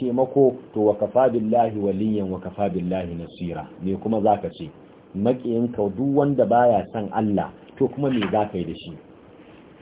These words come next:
Duk wanda ya ce shi bai yarda da Allah ba, shi kawai Allah bai mai ba, to kai kuma garin ya zai maka? Wannan abu da akwai ɗaura kai.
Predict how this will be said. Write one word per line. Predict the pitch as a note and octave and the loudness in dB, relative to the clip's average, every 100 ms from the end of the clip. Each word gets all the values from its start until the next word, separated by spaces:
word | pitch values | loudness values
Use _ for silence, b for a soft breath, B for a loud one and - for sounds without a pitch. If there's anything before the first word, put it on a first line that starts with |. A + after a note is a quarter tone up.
| - - G2 | -20 -18 -2
Duk | C#3 | 4
wanda | D#3+ E3 C#3+ | 6 6 4
ya | A#2+ A#2+ | 0 0
ce | B2+ | -4
shi | - C#3+ | -2 0
bai | B2 A2 F#2 | 2 2 2
yarda | G#2 A#2 | 0 0
da | A2+ | 0
Allah | A#2 A2 F#2+ | 0 0 0
ba, | F2+ | -2
shi | F#2+ D3 D3+ | -6 -8 -2
kawai | F3 D3 - | 4 4 4
Allah | D#3+ D#3 A#2+ | 4 4 4
bai | G#2+ | 4
mai | A2 B2+ | 4 4
ba, | F2 E2+ - - - - - - - | 2 -2 -8 -20 -20 -20 -20 -20 -10
to | - | -6
kai | - E3+ | 2 2
kuma | E3+ F3+ | 4 4
garin | D#3+ C#3+ D3 | 4 4 2
ya | B2+ | 0
zai | A#2+ B2 | 0 -2
maka? | A2+ F#2 - - - - - - | -4 -8 -14 -20 -20 -20 -20 -2
Wannan | D#3+ G#3+ F3+ - | 4 6 6 2
abu | A2+ | -4
da | G#2 G#2 | -4 -6
akwai | A2+ D3+ D#3 | -4 -4 -2
ɗaura | D3+ C3+ G2+ | -2 -2 -2
kai. | G#2 | -6